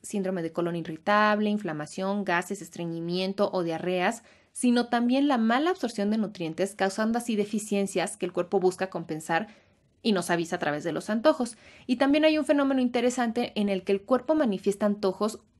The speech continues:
antojos justo por aquellos alimentos que causan más sensibilidad. Así es, eso que se te antoja más puede ser justo lo que te está haciendo daño.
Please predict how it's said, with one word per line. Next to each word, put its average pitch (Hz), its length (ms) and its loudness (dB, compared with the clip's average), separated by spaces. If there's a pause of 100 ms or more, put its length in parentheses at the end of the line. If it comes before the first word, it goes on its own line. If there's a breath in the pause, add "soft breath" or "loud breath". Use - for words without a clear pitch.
antojos 214 640 2
justo 269 500 -4
por 208 140 0
aquellos 190 680 -2
alimentos 180 560 -8
que 175 160 -6
causan 190 480 -4
más 180 280 -2
sensibilidad. 147 840 -6 (720 soft breath)
Así 185 440 6
es, 175 240 -2 (520 soft breath)
eso 247 260 6
que 240 80 0
se 208 100 0
te 180 100 -4
antoja 196 380 0
más 269 440 2
puede 247 220 4
ser 247 160 0
justo 311 440 -2
lo 311 140 2
que 170 80 -4
te 170 120 -6
está 170 160 -4
haciendo 170 300 -8
daño. - 260 -14